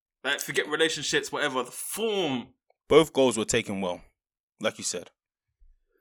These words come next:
Speaker 2: Um, he got the three bonus points as well. Lingard got two, Bowen got two. I personally think that Lingard should have also got three, but, you know,
Speaker 1: <laughs>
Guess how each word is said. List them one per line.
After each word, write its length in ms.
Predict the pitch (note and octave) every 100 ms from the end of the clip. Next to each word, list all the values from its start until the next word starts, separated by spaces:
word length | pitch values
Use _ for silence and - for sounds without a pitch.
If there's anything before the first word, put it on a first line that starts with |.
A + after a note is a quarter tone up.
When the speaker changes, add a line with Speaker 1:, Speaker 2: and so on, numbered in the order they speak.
| _ _ -
Speaker 2:
Um, 360 | A2+ A#2+ A#2+ A2
he 80 | B2+
got 120 | E3
the 60 | D3+
three 140 | D3
bonus 300 | B2 C3 A#2+
points 300 | - A2+ G2
as 120 | G#2 F#2
well. 280 | G2+ F#2 - -
Lingard 460 | A2 C#3+ C3 A#2+
got 220 | G#2+ - -
two, 280 | C3+ C3
Bowen 320 | A2 B2+ A#2+ G#2+
got 160 | G2
two. 260 | - A#2+ A#2+ - - -
I 160 | C3+ D3+
personally 340 | D3 C3 B2
think 220 | - B2
that 100 | G2+
Lingard 280 | F2 G2+ G2+
should 80 | -
have 100 | G2
also 240 | A2+ G#2+
got 160 | G2 -
three, 260 | - F#2+ G2+
but, 180 | - -
you 100 | G#2
know, 180 | F2+ G#2+ - _ _ _
Speaker 1:
<laughs> 80 | -